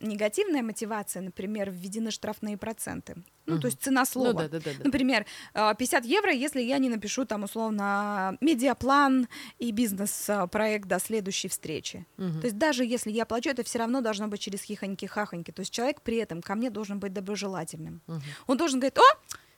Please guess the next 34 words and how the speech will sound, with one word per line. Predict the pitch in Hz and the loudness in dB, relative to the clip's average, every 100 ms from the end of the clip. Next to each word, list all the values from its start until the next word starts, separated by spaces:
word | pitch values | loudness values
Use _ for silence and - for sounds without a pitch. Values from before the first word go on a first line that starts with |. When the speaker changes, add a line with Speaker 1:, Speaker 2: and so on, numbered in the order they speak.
| _ _ - | _ _ -16
Speaker 1:
с | - | -8
тебя | - 208 240 226 | -2 4 6 6
пятьдесят | - 262 | 4 2
евриков. | 302 480 453 466 - _ _ _ _ 208 | 4 4 4 2 -2 _ _ _ _ 2
Да, | - - | 6 6
кстати, | - - 415 381 | 4 2 2 0
но | 277 269 | 0 0
если | - | 0
хочешь, | 269 494 - | -2 -4 -2
мы | 269 | 0
можем | 294 233 214 | 0 -2 -6
эту | 196 | -8
вот | 180 | -8
сессию | - 403 277 240 | -4 -4 -4 -6
вот | |
сейчас | - 277 302 | -4 -4 -2
конкретно | 226 208 262 254 208 | -2 -2 -4 -2 -2
это | 254 240 | -2 -2
и | 220 | -2
поделать». | 202 170 180 160 135 - - | -2 -2 -6 -6 -6 -8 -8
Speaker 2:
Да, | 180 175 160 | -6 -4 0
Speaker 1:
Ну, | |
Speaker 2:
да, | 240 | 0
да. | |
Speaker 1:
например. | 220 226 226 208 180 170 | 0 0 -2 -2 -2 -2
Speaker 2:
Да, | 160 143 | -4 -6
да. | 160 160 | -8 -4
Speaker 1:
То | |
есть | 302 - - - | -4 -4 -16 -10
штрафы, | 226 - 320 403 427 - 247 175 - _ | -8 2 6 8 6 2 -2 -4 -12 _
они | 202 247 294 | 0 4 4
могут | 269 277 311 247 - | 4 2 2 -2 -4
нас | 196 202 | -6 -4
мотивировать | 220 208 247 349 466 254 170 - | -6 -4 0 2 2 0 -4 -8